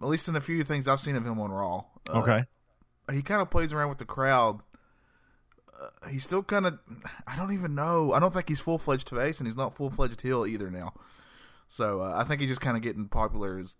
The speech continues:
Speaker 1: is what's happened. But they have been pushing him for sure. He's been getting wins like crazy,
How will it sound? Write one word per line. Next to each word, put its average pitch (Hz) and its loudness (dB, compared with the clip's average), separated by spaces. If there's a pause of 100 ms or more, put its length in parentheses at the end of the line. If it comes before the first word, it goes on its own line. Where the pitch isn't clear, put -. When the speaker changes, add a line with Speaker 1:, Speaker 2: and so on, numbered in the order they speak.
(140)
Speaker 1:
is 95 -12
what's 90 -8
happened. 104 -2
But 131 -2
they 165 4
have 190 8
been 180 4
pushing 185 10
him 139 0
for 131 -6
sure. 127 0
He's 110 -4
been 120 -4
getting 123 -2
wins 120 -2
like 110 0
crazy, 113 -2